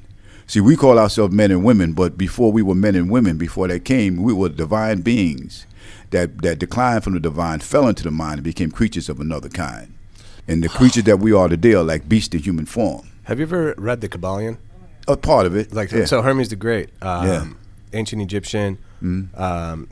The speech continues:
Speaker 2: his whole belief was that the universe, our world, is God's meditation, so it's all mental. So, like, when you said came down from the mind
Speaker 1: Right.
Speaker 2: to the divine and to the being and to the, the beast, that just <laughs> literally made me, like,
Speaker 1: Yeah,
Speaker 2: kinda
Speaker 1: yeah,
Speaker 2: go there.
Speaker 1: yeah.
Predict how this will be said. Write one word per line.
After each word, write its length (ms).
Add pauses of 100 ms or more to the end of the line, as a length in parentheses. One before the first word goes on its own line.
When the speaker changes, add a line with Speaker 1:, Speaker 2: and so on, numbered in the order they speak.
Speaker 2:
his 220
whole 140
belief 440
was 220
that 140
the 100
universe, 640 (320)
our 160
world, 560
is 340
God's 420
meditation, 480
so 120
it's 80
all 100
mental. 320
So, 140
like, 140
when 60
you 60
said 240
came 180
down 200
from 140
the 100
mind 460 (220)
Speaker 1:
Right. 300
Speaker 2:
to 100
the 120
divine 500
and 100
to 80
the 80
being 340
and 100
to 60
the, 100 (200)
the 140
beast, 280
that 60
just 220
<laughs> 80
literally 320
made 160
me, 100
like, 120
Speaker 1:
Yeah, 100
Speaker 2:
kinda 160
Speaker 1:
yeah, 140
Speaker 2:
go 140
there. 140
Speaker 1:
yeah. 120